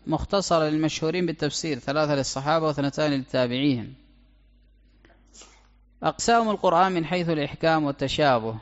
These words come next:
موقف الراسخين في العلم والزائغين من المتشابه. التشابه حقيقي ونسبي، الحكمة في تنوع القرآن إلى محكم متشابه،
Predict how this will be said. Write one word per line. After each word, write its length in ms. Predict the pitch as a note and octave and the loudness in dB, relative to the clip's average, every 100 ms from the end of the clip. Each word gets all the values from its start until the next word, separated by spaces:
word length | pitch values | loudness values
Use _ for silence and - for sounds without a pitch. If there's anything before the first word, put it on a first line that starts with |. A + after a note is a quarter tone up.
| - | -8
موقف 440 | C3 D#3+ D#3 D#3 D3 | 0 0 0 -2 -2
الراسخين 760 | C#3 C#3+ D3 D3 - D#3 D3+ | 0 2 0 -4 -4 0 0
في 100 | C#3 | 0
العلم 360 | B2+ B2+ D3+ C#3+ | -2 0 0 0
والزائغين 800 | C#3+ C#3 C3+ C3 B2 C#3 D3 C#3 | 0 0 0 0 0 0 2 2
من 140 | D3+ | 2
المتشابه. 680 | D#3+ D#3+ E3 - D#3 A#2 A2 - _ _ _ - _ _ _ - | 0 0 -2 0 0 0 -4 -12 _ _ _ -20 _ _ _ -10
التشابه 640 | A#2 - B2 D3+ C#3+ C3 | -6 -4 -2 2 2 2
حقيقي 760 | D#3+ - B2+ B2+ A#2+ B2+ C#3+ D#3 | -2 -4 -4 -2 -4 -2 0 0
ونسبي، 720 | F3 E3 D3+ - E3 F3 - - | 0 0 0 0 -2 -2 -4 -6
الحكمة 420 | - F3+ F3 D#3 | -6 -4 0 0
في 160 | D3+ D3 | 0 -2
تنوع 640 | D3 D3+ E3 D#3 D3 C3 | 0 0 0 0 -2 0
القرآن 720 | C#3+ C#3 C3+ C#3 C#3+ C3+ D3+ | -2 0 -2 -2 -2 0 0
إلى 220 | C#3+ C3+ | 0 -2
محكم 420 | C3+ D3+ - E3 D#3+ | -2 -4 -4 -2 0
متشابه، 600 | D#3 D#3 - D3+ B2+ | -2 -4 -2 0 -2